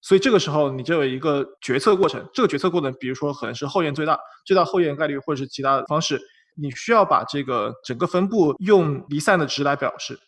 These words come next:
这个时候有可能产生了这样一个问题。就比如说是机器学习也是有这样的问题啊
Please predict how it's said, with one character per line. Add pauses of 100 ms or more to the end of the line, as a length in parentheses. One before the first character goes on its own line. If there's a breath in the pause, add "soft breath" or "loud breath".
(100)
这
个
时
候
有
可
能
产
生
了
这
样
一
个
问
题。 (160)
就
比
如
说
是
机
器
学
习
也
是
有
这
样
的
问
题
啊